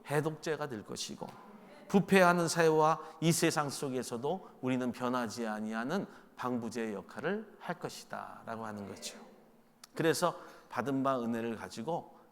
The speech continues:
저와 여러분들이 나누고 살아야 돼요. 나눌 수 없는 것은요, 은혜가 아닙니다. 예수 그리스도가 하나님의 아들로 이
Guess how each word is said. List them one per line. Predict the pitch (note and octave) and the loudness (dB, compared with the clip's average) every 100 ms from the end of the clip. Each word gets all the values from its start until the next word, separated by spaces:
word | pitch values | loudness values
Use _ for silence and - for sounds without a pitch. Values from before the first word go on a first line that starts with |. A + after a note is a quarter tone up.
| - | -10
저와 | - G#2 G#2+ | -4 -2 -2
여러분들이 | G2 F#2+ F#2+ F#2+ | -6 -8 -10 -8
나누고 | F#2+ G2+ A#2 B2 A#2 D3 | -6 -4 -2 -2 -2 -6
살아야 | - A#2+ G2+ G2+ | -8 -10 -12 -16
돼요. | - - - - G#3 A3 A3+ A3+ A3 A#3 A3+ A3+ - - - - | -18 -20 -20 -20 -20 -20 -20 -20 -18 -14 -14 -14 -16 -20 -20 -6
나눌 | A2+ A2 C#3+ D#3 | 0 2 2 0
수 | - | 0
없는 | D#3+ A#2+ A2+ | 0 0 -2
것은요, | G#2+ G2 A#2+ A2+ D#3 - - _ - | -4 -6 -8 -10 -10 -14 -20 _ -4
은혜가 | A#2+ A2 G#2+ A#2 | -2 -2 -4 -8
아닙니다. | G2+ G2+ G2+ - - _ _ _ _ - - - - - | -8 -12 -16 -20 -20 _ _ _ _ -20 -20 -20 -6 4
예수 | C#3 F3 G#3+ | 4 6 2
그리스도가 | D#3+ F3 - F3+ G3+ F3 - - | 2 0 0 4 4 4 2 -6
하나님의 | - G#3 G3+ G3+ F3 | 0 2 2 2 2
아들로 | B2+ B2 B2 | 0 0 -2
이 | B2+ | 0